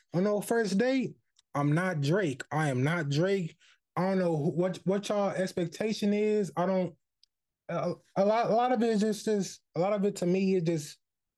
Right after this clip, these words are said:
just, it's just dumb and very, I don't wanna say childish. It's just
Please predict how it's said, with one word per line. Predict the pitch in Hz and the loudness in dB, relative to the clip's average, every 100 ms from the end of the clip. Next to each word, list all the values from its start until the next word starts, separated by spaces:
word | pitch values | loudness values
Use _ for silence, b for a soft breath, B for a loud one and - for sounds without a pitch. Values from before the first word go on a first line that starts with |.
| - | -2
just, | 175 170 | 0 0
it's | 180 180 | 0 0
just | 190 151 131 | 2 0 0
dumb | 170 190 190 190 185 | 0 2 2 2 2
and | 151 143 131 - _ _ _ _ _ - | 2 0 -2 -8 _ _ _ _ _ -8
very, | 135 180 254 240 190 - _ - | -2 0 0 -2 -4 -8 _ -4
I | |
don't | 254 | -2
wanna | 220 | -2
say | 180 | -2
childish. | 135 175 170 160 147 170 | -4 0 0 0 0 0
It's | |
just | 165 160 147 | 0 0 -4